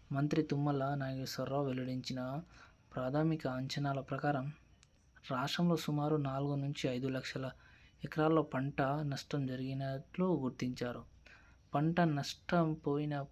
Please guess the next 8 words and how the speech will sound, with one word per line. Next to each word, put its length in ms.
రైతుకు 500
ఎకరకు 460
పదివేల 520
చొప్పున 400
నష్టపరిహారం 960
అందిస్తామని 840
మంత్రి 300
ప్రకటన. 360